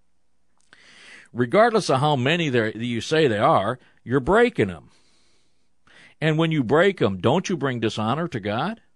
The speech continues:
Now, this is a different way of convicting the Jew.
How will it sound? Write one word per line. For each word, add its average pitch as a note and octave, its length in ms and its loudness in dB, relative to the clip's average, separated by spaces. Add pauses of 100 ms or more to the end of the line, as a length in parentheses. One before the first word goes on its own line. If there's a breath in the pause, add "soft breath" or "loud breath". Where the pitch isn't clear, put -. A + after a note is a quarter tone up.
(240)
Now, D3+ 160 -2
this G3+ 180 -4
is A#3+ 120 -6
a A#3+ 200 -4
different E3+ 400 -2
way B2 300 0
of E3+ 160 -8
convicting B2+ 760 -8
the E3+ 80 -8
Jew. F3 280 -4